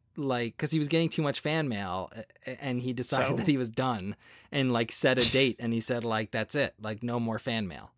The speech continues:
Speaker 2: But, like, did, um, okay, well, I'll, I'll just look it up. I mean, I have questions
Speaker 1: <laughs>
Speaker 2: for you, but I
Speaker 1: I
Speaker 2: guess I
Speaker 1: don't
Speaker 2: have
Speaker 1: think I have
Speaker 2: questions for
Speaker 1: enough
Speaker 2: Ringo,
Speaker 1: answers.
Speaker 2: not for you. It's like,
Speaker 1: I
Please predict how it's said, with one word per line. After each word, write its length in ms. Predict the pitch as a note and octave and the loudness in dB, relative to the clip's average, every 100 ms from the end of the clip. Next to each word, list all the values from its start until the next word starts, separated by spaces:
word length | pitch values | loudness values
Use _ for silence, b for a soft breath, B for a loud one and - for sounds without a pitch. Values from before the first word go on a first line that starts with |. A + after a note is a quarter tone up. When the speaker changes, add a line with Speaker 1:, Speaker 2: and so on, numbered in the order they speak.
| - | -4
Speaker 2:
But, 140 | C#3+ | 2
like, 220 | C#3+ C3+ | 4 4
did, 200 | C#3 - | 2 -2
um, 300 | D#3 C#3 C3 - | -2 -2 -2 0
okay, 300 | D3 C#3+ A#2+ | 0 0 0
well, 260 | A#2+ A#2+ | 2 0
I'll, 280 | B2 D#3 E3+ | 2 2 2
I'll 100 | G3+ | 2
just 140 | G3 D3+ | 2 4
look 100 | C3+ | 4
it 80 | |
up. 220 | B2 A#2 C3+ | 4 2 4
I 60 | |
mean, 140 | D3 C#3+ | 6 8
I 60 | |
have 140 | D3 - | 6 4
questions 520 | D3 C#3 - B2 A#3 | 2 2 4 6 6
Speaker 1:
<laughs> 60 | |
Speaker 2:
for 60 | - | 8
you, 240 | B2 B2 | 6 6
but 80 | B2+ | 8
I 60 | D3 | 8
Speaker 1:
I 20 | |
Speaker 2:
guess 160 | E3 F3 | 8 8
I 80 | |
Speaker 1:
don't 120 | D3 - | 6 8
Speaker 2:
have 120 | C#3+ | 6
Speaker 1:
think 20 | |
I 40 | E3 | 6
have 80 | |
Speaker 2:
questions 100 | D3 | 6
for 80 | C#3 | 6
Speaker 1:
enough 60 | A#2 | 6
Speaker 2:
Ringo, 220 | C3+ A#2 | 6 4
Speaker 1:
answers. 140 | A2+ | 4
Speaker 2:
not 240 | A#2+ C3 A#2+ | 4 4 2
for 140 | - | 0
you. 300 | C3+ C#3 C3 | 6 8 6
It's 120 | A#2 | 4
like, 120 | C#3 | 4
Speaker 1:
I 40 | C3 | 6